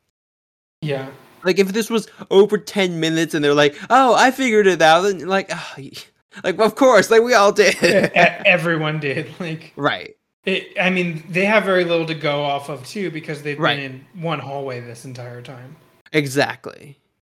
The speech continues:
Speaker 1: They don't,
Speaker 2: Um,
Speaker 1: they don't have all the information like we do. They haven't seen that, yes, Team Galactic did indeed blow it up.
Speaker 2: Right.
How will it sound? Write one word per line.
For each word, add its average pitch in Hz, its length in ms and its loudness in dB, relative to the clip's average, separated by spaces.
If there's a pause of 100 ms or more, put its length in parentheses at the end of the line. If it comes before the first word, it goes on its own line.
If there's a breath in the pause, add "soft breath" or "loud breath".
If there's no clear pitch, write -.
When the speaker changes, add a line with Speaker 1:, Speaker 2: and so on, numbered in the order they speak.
(180)
Speaker 1:
They 123 320 -4
don't, 175 180 -2
Speaker 2:
Um, 170 60 -12
Speaker 1:
they 170 80 -4
don't 170 160 -6
have 160 320 -4
all 160 120 -4
the 160 100 0
information 156 580 -6
like 160 220 -6
we 170 140 -6
do. 165 220 -4
They 147 160 -6
haven't 139 320 -8
seen 143 420 -12
that, 131 180 -12 (100)
yes, 131 520 -10
Team 135 240 -12
Galactic 131 480 -10
did 139 180 -10
indeed 123 480 -8
blow 123 280 -6
it 120 100 -10
up. 127 240 -8 (840)
Speaker 2:
Right. 117 400 -4